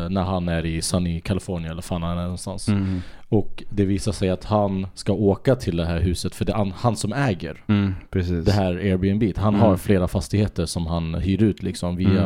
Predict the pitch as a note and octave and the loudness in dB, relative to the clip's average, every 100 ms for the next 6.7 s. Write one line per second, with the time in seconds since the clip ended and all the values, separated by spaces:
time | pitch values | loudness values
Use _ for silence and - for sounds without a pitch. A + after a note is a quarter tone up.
0 | F2 E2+ E2+ G2+ - F#2+ - G#2 F2+ - | 2 -2 -8 -8 -4 -4 -2 -4 -2 -2
1 | - F2+ E2+ - G#2 A2+ A#2 - G#2 - | 0 0 -2 0 2 2 2 2 2 2
2 | F#2 A2+ A#2+ - - - G2 - F#2 - | 2 2 0 -4 -10 -2 0 0 -2 -2
3 | F2 F2+ E2+ - - G#2+ A2+ A2 A2 G#2+ | -4 -2 -2 -2 0 2 2 2 2 0
4 | - G2+ - - - - F#2+ F2 F#2+ F2 | 0 0 -2 -6 -8 -2 0 0 0 0
5 | E2 - - - - - - - A2 G#2 | 0 -6 -20 -20 -20 -20 -12 0 2 2
6 | F2+ A2 - - A2 E2 - | -2 -2 0 2 2 0 -8